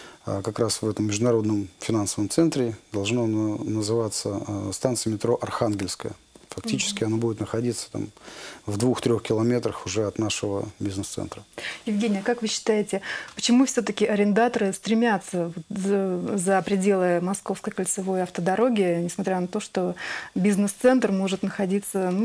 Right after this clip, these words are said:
Speaker 2: не совсем близко, допустим, э, к той же кольцевой дороге, к центру города Москвы?
Speaker 1: Если бы я на ваш вопрос ответил утвердительно, я бы слукавил.
Speaker 2: <laughs>
Speaker 1: Это всё очень индивидуально, это, э, всё очень субъективно. И сказать, что это целый тренд,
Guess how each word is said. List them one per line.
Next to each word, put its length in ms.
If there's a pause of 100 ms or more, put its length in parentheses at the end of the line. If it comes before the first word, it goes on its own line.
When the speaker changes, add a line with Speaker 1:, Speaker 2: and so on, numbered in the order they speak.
Speaker 2:
не 80
совсем 340
близко, 340
допустим, 540
э, 300
к 60
той 180
же 80
кольцевой 360
дороге, 300
к 80
центру 320
города 320
Москвы? 480 (640)
Speaker 1:
Если 300
бы 60
я 60
на 100
ваш 160
вопрос 300
ответил 340
утвердительно, 600
я 100
бы 120
слукавил. 480 (640)
Speaker 2:
<laughs> 80 (640)
Speaker 1:
Это 720
всё 220
очень 340 (100)
индивидуально, 880
это, 200 (220)
э, 360
всё 160
очень 200
субъективно. 760
И 80
сказать, 460 (280)
что 260
это 160
целый 300
тренд, 500